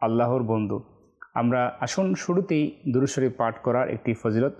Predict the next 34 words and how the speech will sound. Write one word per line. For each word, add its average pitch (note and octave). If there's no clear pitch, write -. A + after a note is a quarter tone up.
শ্রবণ C#3+
করে A2
নিই। G2+
নবী C3+
করিম F#3
রাউফুর F3
রহিম F3+
সাল্লাল্লাহু D3+
আলাইহি C3
ওয়া B2
সাল্লাম C3
ইরশাদ F3
করেন, C#3
"নিশ্চয়ই F3+
কিয়ামতের G3
দিনের D3+
ভয়াবহতা C3+
ও A2+
হিসাব D#3+
নিকাশ B2+
থেকে D#3
তাড়াতাড়ি B2
মুক্ত A#2+
পাবে D3
সেই A#3+
ব্যক্তি F#3
যে C3
দুনিয়াতে C3+
আমার D#3+
উপর C#3+
অধিক D3
হারে B2+
দুরূদ C3+
শরীফ D3